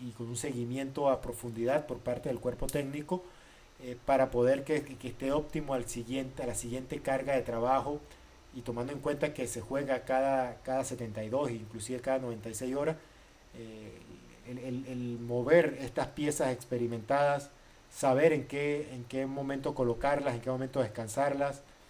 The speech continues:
en qué momento cambiarlas por un jugador joven va a ser clave para, para los cuerpos técnicos. Eh, los procesos de recuperación definitivamente,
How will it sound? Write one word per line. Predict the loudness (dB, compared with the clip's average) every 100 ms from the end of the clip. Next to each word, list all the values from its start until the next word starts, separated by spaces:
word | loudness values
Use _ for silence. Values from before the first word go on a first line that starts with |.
| -20 -20 -12
en | -4
qué | 0
momento | 0 0 -2
cambiarlas | -2 -2 2 2 2
por | -4 -4
un | -2
jugador | 0 2 2
joven | 0 0 0
va | 0
a |
ser | -2 -4
clave | 0 2 0 -4 -14 -20 -20 -20 -20 -20 -20 -20 -20 -20 -12 -2
para, | -2 0 -2 -4 -4 -10 -8
para | -4 -4
los | -2
cuerpos | -2 -2 -2 -2
técnicos. | -2 -2 -4 -12 -14 -16 -18 -20 -20 -16 -6
Eh, | -2 0
los | 0
procesos | 0 0 2 6 6
de | 6
recuperación | 0 -2 -2 4 4
definitivamente, | 4 -2 -4 -2 0 -2 -4 -4 -4 -4